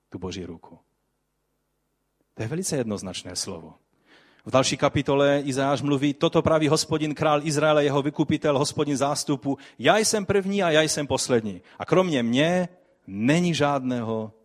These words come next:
Boha.“ Když přišel Pavel do Aten na Areopag, na místo, kde se scházeli filozofové, aby filozofovali o bo-, o bozích,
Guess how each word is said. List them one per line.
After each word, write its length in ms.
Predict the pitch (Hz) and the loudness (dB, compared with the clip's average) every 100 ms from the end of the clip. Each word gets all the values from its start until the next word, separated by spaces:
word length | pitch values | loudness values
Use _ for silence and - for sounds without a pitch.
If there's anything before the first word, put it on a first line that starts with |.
| _ - | _ -4
Boha.“ 380 | 110 95 87 - _ _ _ _ _ _ _ _ _ _ _ _ _ _ _ _ _ _ _ _ - - - _ | -2 -2 -6 -18 _ _ _ _ _ _ _ _ _ _ _ _ _ _ _ _ _ _ _ _ -20 -20 -20 _
Když 120 | 127 | -6
přišel 260 | - 170 156 | -2 2 4
Pavel 320 | 151 156 156 | 4 4 4
do 140 | 143 131 | 4 4
Aten 520 | 135 156 156 165 160 _ _ _ _ _ _ _ _ _ _ _ | 2 2 0 -2 -10 _ _ _ _ _ _ _ _ _ _ _
na 500 | 117 117 110 101 - - _ _ _ _ _ _ _ _ _ _ _ _ _ | -4 0 0 -4 -10 -20 _ _ _ _ _ _ _ _ _ _ _ _ _
Areopag, 680 | 117 131 143 143 147 151 - - - - _ | 2 4 4 4 0 0 -4 -18 -20 -20 _
na 120 | 110 | -6
místo, 340 | 117 143 - 139 | -2 -2 -2 -2
kde 140 | 127 | -2
se 240 | 120 127 113 | 0 -2 -2
scházeli 580 | - 139 135 131 127 | -2 0 0 0 -2
filozofové, 840 | 117 139 139 135 127 143 131 135 131 - - - - | -2 0 2 0 0 0 4 2 0 -6 -20 -20 -10
aby 180 | 110 113 | -4 -4
filozofovali 880 | - 143 135 131 - 127 131 127 120 | 0 4 4 4 0 -2 -2 -2 -4
o 140 | 123 | -4
bo-, 380 | 127 131 123 131 | -2 -2 -2 -4
o 140 | 131 123 | -6 -2
bozích, 760 | 135 123 131 135 131 - - | -2 -2 -6 -10 -12 -16 -20